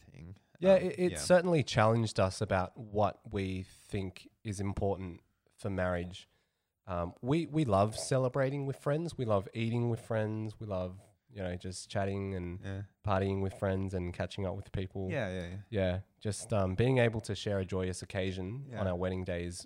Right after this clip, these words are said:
Speaker 2: a special moment. And, and I mean, and it's rightly so, a special moment, 'cause you,
Speaker 1: Yeah,
Speaker 2: you wanna
Speaker 1: definitely.
Speaker 2: celebrate with friends and family.
Speaker 1: Yeah, yeah, yeah.
Speaker 2: But it also,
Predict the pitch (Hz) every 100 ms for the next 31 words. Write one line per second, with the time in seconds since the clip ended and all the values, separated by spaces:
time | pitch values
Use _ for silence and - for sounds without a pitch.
0 | - 101 - 170 - 170 170 180 113 -
1 | - _ _ _ _ 113 117 117 120 _
2 | - 127 131 - _ - 151 165 156 156
3 | _ _ _ _ 139 143 143 143 - -
4 | 165 143 135 - 123 82 - 107 - 95
5 | 87 82 - 104 349 - 151 165 165 -
6 | 175 143 87 90 - - 87 90 85 90
7 | 85 95 180 110 98 90 85 - _ _
8 | 131 120 123 - 135 147 - 147 127 113
9 | 101